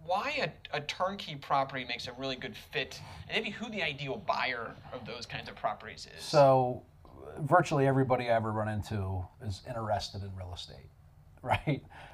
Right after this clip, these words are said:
Speaker 2: Um, for a number of different reasons. And let's face it,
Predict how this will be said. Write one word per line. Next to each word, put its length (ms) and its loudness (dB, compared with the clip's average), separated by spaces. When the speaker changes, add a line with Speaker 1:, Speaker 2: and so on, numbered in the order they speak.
Speaker 2:
Um, 680 2
for 200 8
a 40 8
number 340 12
of 100 4
different 300 0
reasons. 680 -6
And 800 0
let's 200 0
face 300 0
it, 100 -4